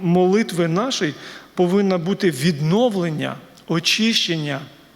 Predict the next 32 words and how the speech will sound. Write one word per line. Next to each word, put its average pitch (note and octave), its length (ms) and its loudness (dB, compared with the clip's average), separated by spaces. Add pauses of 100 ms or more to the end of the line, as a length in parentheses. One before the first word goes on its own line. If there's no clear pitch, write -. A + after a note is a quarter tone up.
(480)
і F3+ 80 0
чистоти G3 520 -2
встановлення E3 640 0
стосунків D#3 520 -6
з C#3 60 -10
Богом. D3+ 380 -8 (500)
Давид E3+ 400 -2
це G3 140 0
дуже F3 260 2
добре F3+ 340 2
усвідомлює, F3 840 0
і E3 80 0
він F3+ 140 2
каже: D#3 240 -2
"Господи, D#3+ 540 -4
радість F3+ 480 -2
стосунків F3+ 640 -2
поверни E3+ 420 0
мені. D3+ 280 -4 (580)
Поверни F3 440 2
мені, F3+ 180 2
щоб D#3 180 0
я F3+ 140 0
міг F3 140 -2
стояти F#3+ 360 0
і - 20 2
молитися F3 420 0
перед E3+ 260 -2
Тобою E3 320 0
з - 40 -2
чист-, - 320 -4
щи-, G3+ 240 -2